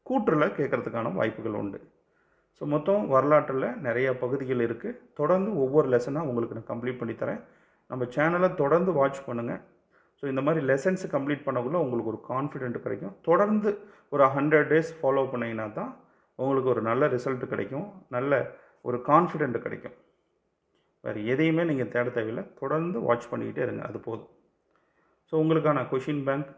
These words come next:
ஸ்டடி மெட்டீரியல் ஏதோ ஒன்று வேணும்னா டிஸ்கிரிப்ஷன் டீட்டெயில் கொடுத்துருக்கேன். So, அதனுடைய டீட்டெயில்ஸ் எல்லாமே உங்களுக்கு கிடைக்கும். கொஷின் பேங்க் அப்படிங்கிறது நம்மக்கிட்ட அவைலபிளாக இருக்கு. சயின்ஸ், சோஷியல் சயின்ஸ், தமிழ்.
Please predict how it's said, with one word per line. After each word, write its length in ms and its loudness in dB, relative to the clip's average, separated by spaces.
ஸ்டடி 180 -4
மெட்டீரியல் 440 -2
ஏதோ 120 2
ஒன்று 120 -2
வேணும்னா 340 -4
டிஸ்கிரிப்ஷன் 640 -6
டீட்டெயில் 320 -6
கொடுத்துருக்கேன். 460 -10
So, 200 -4
அதனுடைய 440 2
டீட்டெயில்ஸ் 300 -2
எல்லாமே 280 -2
உங்களுக்கு 340 -4
கிடைக்கும். 480 -8
கொஷின் 340 0
பேங்க் 260 2
அப்படிங்கிறது 520 -2
நம்மக்கிட்ட 400 -4
அவைலபிளாக 320 -4
இருக்கு. 260 -6
சயின்ஸ், 380 -2
சோஷியல் 440 -6
சயின்ஸ், 320 -6
தமிழ். 300 -8